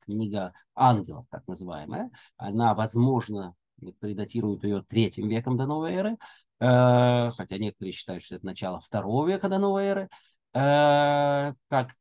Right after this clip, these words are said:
там есть целые группы ангелов, э, причём <laughs> есть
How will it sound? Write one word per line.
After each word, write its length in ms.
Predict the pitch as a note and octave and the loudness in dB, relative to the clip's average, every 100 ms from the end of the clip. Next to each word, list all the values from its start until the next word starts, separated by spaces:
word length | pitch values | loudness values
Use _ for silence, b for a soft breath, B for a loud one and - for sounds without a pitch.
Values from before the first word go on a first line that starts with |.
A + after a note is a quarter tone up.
| - | -2
там 420 | F#3 B3 C#4+ C#4 | 2 2 -2 -6
есть 420 | C#3 E3 G#3+ - | -4 -2 -2 -4
целые 320 | - D#3 D#3+ | -4 -2 -2
группы 420 | C#3+ D3 C3 A2+ G#2 | 0 -2 -2 -4 -2
ангелов, 540 | G#2+ B2 G3 B3+ A#3 _ b _ | -2 -2 -4 -6 -8 _ b _
э, 420 | A#2 A#2+ A#2+ A#2 A#2 | 0 2 2 0 -2
причём 640 | B2 A#2+ - F3+ G3 D#3+ - _ _ _ _ _ _ - | -4 -4 0 2 2 0 -8 _ _ _ _ _ _ -6
<laughs> 300 | - _ F3+ | -6 _ 2
есть 500 | D3 C#3+ B2+ - | 4 2 0 -4